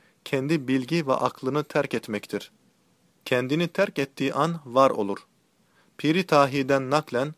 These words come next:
zamanın nadiresi, Şeyh Abdülhakimi Bilvanisi Kudsesi Ruhu bize şöyle sohbet ettiler. Bu tarikati aliye elverişli,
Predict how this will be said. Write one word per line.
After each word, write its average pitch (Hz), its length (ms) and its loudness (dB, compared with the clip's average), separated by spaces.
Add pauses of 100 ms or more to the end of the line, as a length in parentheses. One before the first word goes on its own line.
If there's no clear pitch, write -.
(300)
zamanın 131 560 2
nadiresi, 120 680 2 (260)
Şeyh 156 500 -2
Abdülhakimi 131 760 -4
Bilvanisi 127 760 0
Kudsesi - 540 -4
Ruhu 135 320 -2 (300)
bize 131 260 0
şöyle 139 320 0
sohbet 131 420 -2
ettiler. 104 500 -4 (1500)
Bu 180 200 0
tarikati 156 580 2
aliye 139 580 4
elverişli, 120 720 -2